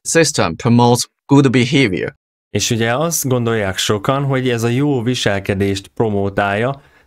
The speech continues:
Speaker 2: és számos ember már be is került ebbe a rendszerbe anélkül, hogy tudna róla.
Speaker 1: Addressing everything from crime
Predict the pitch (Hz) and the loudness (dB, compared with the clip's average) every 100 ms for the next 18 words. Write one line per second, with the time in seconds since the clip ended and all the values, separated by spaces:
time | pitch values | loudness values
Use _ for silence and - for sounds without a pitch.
0 | - 123 - 113 - 180 170 120 - 139 | -6 -4 -4 -4 -2 -2 -2 -2 -2 -2
1 | 131 107 110 117 117 117 117 113 139 135 | 0 0 -2 -2 -2 -2 -2 -2 -2 -4
2 | - 131 127 113 120 110 110 120 120 123 | -4 -2 -2 -2 -2 -2 -2 -4 -2 -2
3 | 120 - 123 147 156 156 175 170 - 247 | -2 -4 -2 -2 -4 -2 -2 -4 -4 -2
4 | 226 202 139 117 101 90 - - 170 175 | -2 -2 -2 -2 -2 -4 -8 -8 -6 -6
5 | _ 170 180 _ _ _ _ _ _ _ | _ -6 -6 _ _ _ _ _ _ _
6 | - 131 131 160 170 175 220 208 160 151 | -4 -2 2 2 2 2 2 2 2 2
7 | - 127 117 - 120 101 87 | 2 2 2 0 0 2 0